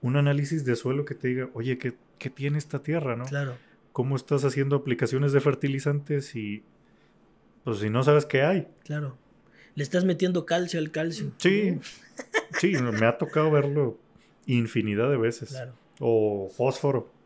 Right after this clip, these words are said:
Speaker 2: Sí,
Speaker 1: El
Speaker 2: sí.
Speaker 1: fósforo creo que es de los, mm, es el macro que peor se maneja de todos
Speaker 2: Claro.
Speaker 1: y del que más se abusa en ocasiones.
Speaker 2: Sí, claro.
Speaker 1: Bueno, entre fósforo y nitrógenos
Speaker 2: Sí, sí, sí.
Speaker 1: se parejean mucho.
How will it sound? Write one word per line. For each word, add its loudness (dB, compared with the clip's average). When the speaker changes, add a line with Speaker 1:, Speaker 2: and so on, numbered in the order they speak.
Speaker 2:
Sí, -12
Speaker 1:
El 0
Speaker 2:
sí. -8
Speaker 1:
fósforo 2
creo 0
que 0
es 0
de 2
los, -2
mm, -2
es 0
el 6
macro 2
que 2
peor 6
se 2
maneja 0
de 4
todos 4
Speaker 2:
Claro. -8
Speaker 1:
y 2
del 4
que 2
más 4
se 4
abusa 2
en -6
ocasiones. -6
Speaker 2:
Sí, -10
claro. -10
Speaker 1:
Bueno, -2
entre -2
fósforo 0
y 2
nitrógenos -4
Speaker 2:
Sí, -12
sí, -8
sí. -12
Speaker 1:
se 0
parejean 0
mucho. -8